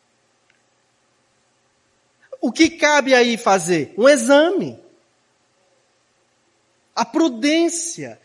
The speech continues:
a educação, para não alarmarmos e criarmos, às vezes, situações embaraçosas. Do, a ponto de, vamos fazer aqui um,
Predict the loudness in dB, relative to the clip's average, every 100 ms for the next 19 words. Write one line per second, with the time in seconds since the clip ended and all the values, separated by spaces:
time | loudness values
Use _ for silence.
0 | _ -2 -2 -2 -2 -2 -4 -4 -4 -4
1 | -4 -8 -12 -18 _ _ _ _ _ _
2 | _ -4 0 2 2 2 2 0 -2 0
3 | 0 0 -2 -4 -4 0 2 2 0 -2
4 | -2 0 0 0 -6 -2 -2 0 -2 -2
5 | -4 -4 -4 -6 -6 -6 -6 -10 -14 -18
6 | -20 _ _ _ _ _ _ _ _ _
7 | _ -4 -4 -4 0 0 2 4 4 0
8 | -4 -2 -2 -4 -12 _ _ _ _ _
9 | _ _ _ _ _ _ 0 2 2 2
10 | 2 2 0 0 -2 -4 -2 -4